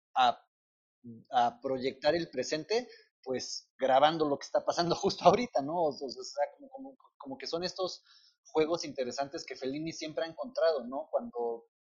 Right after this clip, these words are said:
estoy grabando mi octava película y no sé qué hacer, pues le pongo ocho y medio, ¿no? O, o sea, filmo mi,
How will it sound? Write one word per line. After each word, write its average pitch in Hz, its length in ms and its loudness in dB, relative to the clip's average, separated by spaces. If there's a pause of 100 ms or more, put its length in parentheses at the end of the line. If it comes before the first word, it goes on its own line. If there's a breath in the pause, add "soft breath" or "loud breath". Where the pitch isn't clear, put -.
(160)
estoy 175 280 0
grabando 175 400 4
mi 147 260 -2
octava 170 480 6
película 147 640 2
y 123 100 -2
no 147 200 -4
sé - 160 -6
qué - 80 2
hacer, 190 280 0
pues - 120 -16
le 240 80 -10
pongo 269 220 -8
ocho - 180 -10
y 135 40 -10
medio, 147 380 0 (240)
¿no? 175 140 4 (500 loud breath)
O, 131 60 0
o 123 160 -4
sea, 147 240 4
filmo 170 1120 0
mi, 135 440 -6